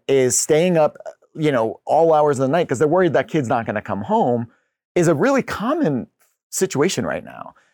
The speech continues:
My dad used to tell this gut-wrenching story where he would say he got to a point where he was convinced that one night it was just gonna be the police at the door telling him I was dead.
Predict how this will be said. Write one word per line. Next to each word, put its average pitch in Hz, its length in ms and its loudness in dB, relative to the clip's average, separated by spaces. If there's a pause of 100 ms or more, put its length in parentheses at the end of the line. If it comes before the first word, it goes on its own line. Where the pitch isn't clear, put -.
(140)
My 180 160 -2
dad 190 320 2
used 170 180 2
to 147 80 -2
tell 131 240 0
this 113 160 -2
gut-wrenching 127 600 -2
story 107 520 0
where 98 320 0
he 120 220 -4
would 113 180 -4
say 131 420 2
he 120 140 -4
got 131 260 0
to 147 140 -2
a 117 40 -2
point 123 280 -4
where 113 120 -2
he 127 120 -2
was 131 200 -2
convinced 123 800 -4 (580)
that 120 340 0
one 151 300 0
night 131 420 0 (400)
it 123 120 0
was 113 120 0
just 120 160 -2
gonna 131 140 0
be 131 120 0
the 123 100 0
police 175 280 -2
at 110 100 -2
the 78 80 -14
door 95 500 -6 (120)
telling 131 260 0
him 117 160 0
I 101 100 0
was 87 140 -4
dead. - 360 -6